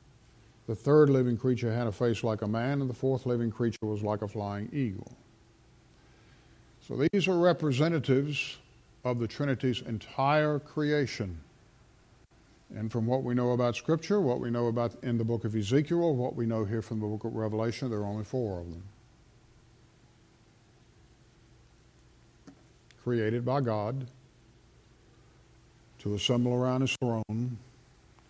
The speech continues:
in a manner, the four living creatures, verse eight,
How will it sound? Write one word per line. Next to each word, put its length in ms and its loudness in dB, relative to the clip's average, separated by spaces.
in 160 0
a 40 2
manner, 460 2
the 40 -12
four 280 2
living 220 4
creatures, 500 2
verse 380 -2
eight, 240 2